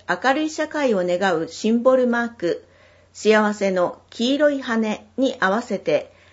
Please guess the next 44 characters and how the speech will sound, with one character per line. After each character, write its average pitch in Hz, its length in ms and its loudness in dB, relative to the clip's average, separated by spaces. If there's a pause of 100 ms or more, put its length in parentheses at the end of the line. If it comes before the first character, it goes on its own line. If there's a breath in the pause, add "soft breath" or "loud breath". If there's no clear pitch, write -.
(220 soft breath)
稲 214 160 2
佐 240 160 -2
山 233 280 2
電 220 220 0
波 226 160 -4
塔 214 280 -2
を 185 420 2
黄 254 260 -2
色 285 160 2
に 277 320 -2
ラ 185 180 2
イ 240 100 -2
ト 285 140 -2
ア 285 40 -4
ッ 285 60 -10
プ - 180 -10
し - 120 -10
ま 139 160 -8
す。 - 240 -20 (1120)
日 233 320 -2
時、 - 300 -8 (400)
七 - 260 -6
月 269 380 0
一 240 120 -2
日 214 240 -4
金 277 320 -2
曜 277 220 2
か 247 160 -4
ら - 260 -6 (280)
十 233 260 0
一 247 260 -4
日 208 480 -2 (100)
月 180 320 -2
曜、 208 420 0 (480 soft breath)
時 214 180 -2
間、 214 400 0 (280)
日 208 320 -2
没 285 260 -2
か 233 160 -2
ら 226 280 -2 (120)
午 254 200 8
後 - 300 2
十 214 260 0
時。 98 360 -10